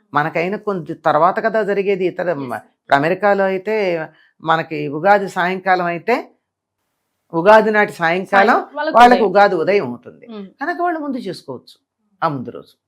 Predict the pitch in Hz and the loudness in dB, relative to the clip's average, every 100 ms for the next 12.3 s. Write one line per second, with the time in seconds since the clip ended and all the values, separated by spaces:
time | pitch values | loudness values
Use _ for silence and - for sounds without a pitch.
0 | _ 254 330 269 269 269 330 339 320 294 | _ -12 -10 -6 -6 -6 -8 -8 -12 -10
1 | 294 311 320 320 277 254 247 202 226 233 | -8 -6 -4 -4 -6 -8 -12 -14 -12 -8
2 | 285 277 247 240 262 254 254 247 277 262 | -8 -10 -14 -14 -12 -8 -8 -8 -10 -12
3 | 247 254 226 208 247 220 202 175 180 147 | -12 -10 -10 -10 -12 -12 -12 -14 -12 -14
4 | - 220 240 277 247 233 247 262 233 214 | -12 -10 -10 -8 -10 -10 -10 -12 -10 -12
5 | 208 220 214 254 202 214 277 302 269 277 | -12 -12 -12 -8 -8 -4 -4 -4 -6 -10
6 | 254 220 208 196 190 185 _ - 254 269 | -12 -12 -12 -16 -16 -20 _ -8 -8 -6
7 | 320 311 285 247 269 269 202 165 - - | -6 -6 -6 -8 -6 -8 -8 -12 -16 -20
8 | _ _ 254 247 339 330 - 151 156 151 | _ _ -6 -2 -4 -2 -6 -6 0 0
9 | 180 202 185 185 175 180 156 151 _ _ | 0 -2 -4 -4 -2 0 0 -2 _ _
10 | _ 151 175 170 185 185 175 160 190 151 | _ -4 -2 0 -2 -2 -6 -6 -8 -6
11 | 151 156 135 147 160 143 131 139 110 - | -8 -8 -6 -6 -4 -6 -4 -6 -6 -12
12 | 101 98 | -16 -16